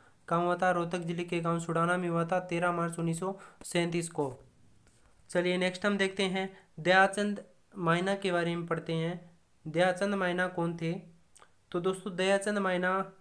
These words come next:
हरियाणवी भाषा के प्रसिद्ध कवि थे। हरियाणवी भाषा के प्रसिद्ध कवि थे दयाचंद मायना।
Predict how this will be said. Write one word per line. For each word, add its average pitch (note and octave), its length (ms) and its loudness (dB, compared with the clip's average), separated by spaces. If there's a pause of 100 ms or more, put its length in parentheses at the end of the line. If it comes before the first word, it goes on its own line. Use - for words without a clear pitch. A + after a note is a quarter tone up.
हरियाणवी F3+ 460 2
भाषा F3 320 4
के F3+ 160 0
प्रसिद्ध F#3 440 0
कवि F3 360 0
थे। G3 140 -2 (800)
हरियाणवी F3 400 2
भाषा F3+ 280 2
के F3 160 -4
प्रसिद्ध E3+ 380 -2
कवि F3 280 0
थे F#3+ 100 0
दयाचंद E3 480 -2
मायना। E3 440 -2